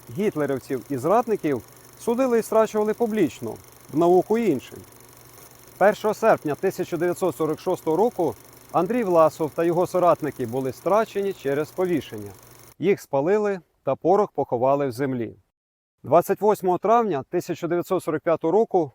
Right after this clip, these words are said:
у місті Лієнці британське командування передало Радянському Союзу дві тисячі чотириста захоплених англійськими військами в полон козаків,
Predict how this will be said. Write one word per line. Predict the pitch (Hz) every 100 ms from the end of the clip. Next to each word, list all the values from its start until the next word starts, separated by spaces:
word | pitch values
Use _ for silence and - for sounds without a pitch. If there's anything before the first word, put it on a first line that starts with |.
| -
у | 151
місті | 180 - 156
Лієнці | 143 147 202 233 - 131 - _ _ -
британське | 139 160 185 175 - 143
командування | 151 190 214 196 185 185
передало | - 180 170 175 175
Радянському | 170 170 156 - 160
Союзу | 151 160 160 143 151
дві | 123 117 147
тисячі | 196 202 190 180
чотириста | - 147 185 175 - 165 - - - -
захоплених | 151 185 214 185 139 131 131
англійськими | 160 151 170 - 143 127
військами | 131 - 196 220 202
в |
полон | 185 190 190 185 -
козаків, | 185 220 - 147 104